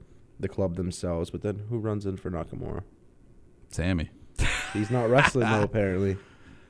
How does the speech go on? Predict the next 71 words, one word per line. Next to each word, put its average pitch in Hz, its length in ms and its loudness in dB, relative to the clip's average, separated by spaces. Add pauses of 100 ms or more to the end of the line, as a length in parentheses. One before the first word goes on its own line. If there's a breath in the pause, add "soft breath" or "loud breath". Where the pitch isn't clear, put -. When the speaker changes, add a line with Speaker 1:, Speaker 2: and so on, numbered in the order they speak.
(100)
Speaker 2:
Not - 160 -2
yet. 87 380 -2
Speaker 1:
He 131 220 0
needs 139 260 4
to - 60 2
Speaker 2:
He'll 95 80 6
Speaker 1:
get 110 80 8
Speaker 2:
get 107 100 8
back 101 100 4
Speaker 1:
away 110 180 8
Speaker 2:
out 98 120 2
Speaker 1:
from 92 180 2
Speaker 2:
there. 90 120 0
Speaker 1:
that. 82 140 -4 (680)
He 123 120 0
needs 127 200 2
to 123 80 2
get 117 100 6
Speaker 2:
He 113 60 10
Speaker 1:
away 123 100 12
Speaker 2:
needs 127 100 10
to 123 60 4
go 147 40 6
Speaker 1:
from 135 40 4
Speaker 2:
back 131 120 8
Speaker 1:
that. 123 60 2
Speaker 2:
to - 40 6
wrestling. 110 300 0 (400 soft breath)
You 117 80 6
know 147 80 10
what 180 80 10
he 185 60 10
needs 175 180 4
to - 60 -10 (200)
do? 175 40 -4 (260 soft breath)
Speaker 1:
Put, - 320 2
put 180 120 10
on 180 100 10
the 143 60 10
mask 113 280 6
again. 101 240 4
Speaker 2:
There 120 240 12
you 120 220 12
go. 120 560 12
Speaker 1:
We 87 40 10
need 135 180 8
El 117 140 12
Generico. 101 380 6
Speaker 2:
Bring 131 220 12
back 143 280 10
El 135 140 10
Generico. 117 680 8 (640)
That'd 113 240 8
be 120 100 8
fucking 98 580 6
nuts. - 560 10 (520)
Speaker 1:
That 101 120 6
Speaker 2:
The 101 80 10
Speaker 1:
would 95 140 4
get 85 120 2
a 78 60 2
pop. 82 380 0
Speaker 2:
That 113 140 6
would 131 120 8
get 131 140 8
a 110 40 6
pop - 420 8
on 104 120 6
N 98 120 8
X 87 160 2
T. 62 300 -6